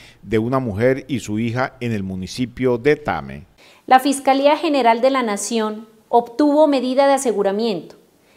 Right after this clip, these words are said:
Speaker 2: en contra de cuatro integrantes de una banda delincuencial, quienes el pasado veintiocho de marzo habrían secuestrado, torturado y accedido carnalmente a una mujer campesina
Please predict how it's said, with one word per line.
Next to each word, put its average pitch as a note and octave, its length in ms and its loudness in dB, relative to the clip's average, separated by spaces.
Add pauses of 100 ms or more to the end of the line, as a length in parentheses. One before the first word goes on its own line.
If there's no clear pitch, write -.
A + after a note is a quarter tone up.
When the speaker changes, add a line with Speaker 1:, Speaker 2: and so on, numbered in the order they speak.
(140)
Speaker 2:
en A3+ 260 -2
contra C4 480 4
de A3 240 -2
cuatro C4 340 6
integrantes G#3+ 880 -2
de G#3+ 60 -4
una A3+ 160 -2
banda A#3+ 340 2
delincuencial, F3+ 760 -2 (520)
quienes G#3 280 0
el G#3 80 -4
pasado A3 440 4
veintiocho A3 520 0
de G#3+ 120 -2
marzo G3+ 480 -2 (400)
habrían A#3+ 480 2
secuestrado, G#3+ 840 4 (640)
torturado G#3+ 800 4 (480)
y G#3+ 80 -2
accedido A3+ 640 2
carnalmente A#3 880 -2
a G3+ 140 4
una A#3 240 2
mujer G#3 320 -4
campesina G#3+ 720 -6